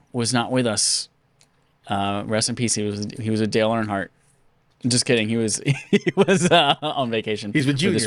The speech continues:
Speaker 2: was
Speaker 1: family.
Speaker 2: Junior, not Senior. <laughs>
Speaker 1: Yeah, he was on vacation with his family, watching the Twitch stream of it. Here's the other
Speaker 2: Gotcha.
Speaker 1: funny thing.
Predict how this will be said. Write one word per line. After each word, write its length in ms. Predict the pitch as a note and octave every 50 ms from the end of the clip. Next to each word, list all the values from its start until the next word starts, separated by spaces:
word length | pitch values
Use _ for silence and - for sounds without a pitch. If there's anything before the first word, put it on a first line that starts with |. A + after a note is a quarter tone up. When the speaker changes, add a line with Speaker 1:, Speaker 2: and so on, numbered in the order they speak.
| - A2 -
Speaker 2:
was 80 | -
Speaker 1:
family. 120 | - - F3
Speaker 2:
Junior, 180 | D3+ A#2+ A2
not 160 | A2+ B2+ C3+
Senior. 300 | - E3+ C3+ F#2 G#2 G2 - - -
<laughs> 120 | - _ -
Speaker 1:
Yeah, 120 | - A2
he 60 | A2+
was 100 | B2 C#3
on 100 | D#3 D3+
vacation 340 | C#3 C#3 B2+ C3+ C3+ - C3+
with 80 | B2 A#2
his 120 | A2+ -
family, 500 | - B2 A#2 A#2 A#2 A2+ A2+ A2+ A2+ -
watching 460 | - C3 A#2 A2+ G#2 A2+ - A#2+ A#2+ A2+
the 80 | A2
Twitch 240 | - - C3+ A#2+ -
stream 360 | - - - A#2+ A2 G#2 G#2 G2+
of 120 | G2+ G2
it. 160 | G2+ G2 - _ _ _ _ _ _ _ _ _ _ _ _ -
Here's 180 | D3 G3 G3
the 120 | D3+ F3+ D3+
other 140 | D3 D3
Speaker 2:
Gotcha. 60 | C#3 -
Speaker 1:
funny 200 | C3+ B2 A#2+ G#2+
thing. 240 | A#2 A2+ A2 G2